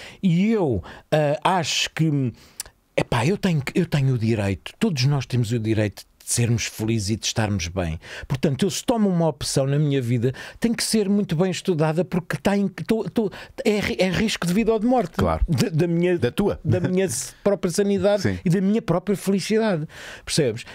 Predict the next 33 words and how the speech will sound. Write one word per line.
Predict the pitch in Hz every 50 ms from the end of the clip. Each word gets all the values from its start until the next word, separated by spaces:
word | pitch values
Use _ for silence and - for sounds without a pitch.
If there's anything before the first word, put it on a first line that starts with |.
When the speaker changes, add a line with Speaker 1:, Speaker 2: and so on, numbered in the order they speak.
| -
Speaker 1:
E | 151 -
portanto, | - - 233 220 -
eu | 202
estudei, | 151 - - - 147 143 165 165 -
eu, | 139 165 160
eu, | 185 156 147 151 -
eu | 160 131
gosto | 123 170 175 - - 165
muito | 160 -
de | -
ver | 107 139 147
isso. | 151 - 160
Vai | 147 165 190
pesquisar. | 190 - - - - 151 139 104 92 85 - - - -
Speaker 2:
Ok. | 127 123 - 123 127 160
Speaker 1:
O | 160 202
impacto, | 208 196 - - 180 156 135 123 - - - 156 165 -
uma | 185 175 208 208 202 180
das, | 143 170 156 - - -
uma | 151 170 160 170 175 156
das | 143 147 127 -
coisas | - 185 175 180 131 -
que | - 147
eu | 135 135
li | 127 117 110 104 113 -
é | - 131 127
que | - - 170
o | 196
impacto | 185 180 - - - 151 143 131 - -
das | 110 117 110
segundas-feiras | - - 139 160 170 147 131 - - 139 147 131 131 - - -
sem | - - 180 185
carne | 147 - - - 98 90 82 80 85 85 98 113